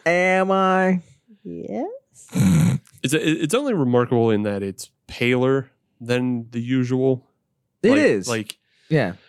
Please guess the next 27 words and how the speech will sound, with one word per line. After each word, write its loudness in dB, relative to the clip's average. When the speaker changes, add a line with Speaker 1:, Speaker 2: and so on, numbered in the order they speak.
Speaker 3:
I -2
usually 2
expect -6
it -12
to -12
be -6
a -8
little -4
bit -6
more -4
orange, -4
but -16
this -8
is -14
definitely, -14
like, -18
straw -2
hay. -10
Speaker 1:
Yes. -8
Speaker 2:
Straw -6
Speaker 3:
So, 0
Speaker 2:
hay? -4
Speaker 3:
straw -2
hay. -12
Speaker 2:
Straw -4
hay. 0
Speaker 3:
Yeah. -6